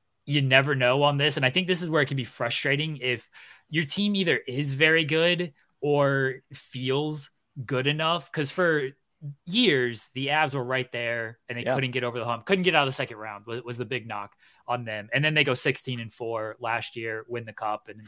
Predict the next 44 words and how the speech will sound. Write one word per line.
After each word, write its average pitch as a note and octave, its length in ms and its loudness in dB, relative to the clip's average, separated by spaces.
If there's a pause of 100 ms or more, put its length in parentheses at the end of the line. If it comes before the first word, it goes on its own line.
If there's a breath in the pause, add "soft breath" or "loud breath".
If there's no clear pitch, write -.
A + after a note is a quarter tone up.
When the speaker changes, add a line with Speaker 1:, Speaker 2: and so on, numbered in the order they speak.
(120)
Speaker 1:
all A2 200 -2
is G#2 100 -10
great. A2 280 -6 (380 loud breath)
And F3 100 2
this F3+ 120 2
past - 340 4
year, E3 140 4
like, B2+ 260 0
didn't D3 160 -2
have B2+ 180 0
depth, A#2 340 -6
didn't A#2+ 200 -6
have A2+ 340 -6 (380 soft breath)
really C3+ 260 4
anything A#2+ 320 -2
beyond A2 340 -4
McKinnon, A2+ 360 -10
Rantanen, A2 400 -12
and G#2+ 100 -14
Makar, A#2 500 0 (760)
and F#3+ 100 4
also F#3+ 200 6
just C#3+ 160 0
got A2+ 160 2
goalied B2+ 420 0 (420)
a C#3 60 -2
little A#2 240 -2
bit. A2 300 -12 (120)
And C#3 360 8
Speaker 2:
Yep. A2+ 160 -4
Speaker 1:
you, C#3 220 -12
you D3 80 -6
wanna C3+ 100 -2
talk C3 100 0
about A2+ 220 -2
goalied, C#3+ 400 4
Sergei C3+ 280 0
Bobrovsky B2 840 -2
carries C#3+ 320 2
the B2 60 -10
team A2+ 520 -10
to - 80 -8
the A2+ 80 -8
finals, C#3 680 0